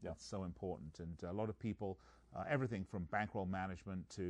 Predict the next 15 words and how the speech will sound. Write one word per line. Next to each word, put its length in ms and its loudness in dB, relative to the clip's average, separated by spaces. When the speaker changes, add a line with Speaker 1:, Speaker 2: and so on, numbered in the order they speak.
Speaker 2:
you 80 -2
know, 80 -2
the 80 -2
right 200 0
way 140 -2
to 80 -2
bet 200 -4
a 40 -8
parlay 640 0
or, 220 -4
uh, 60 -4
a-, 480 -4
any 160 4
sorts 360 -2
of 120 0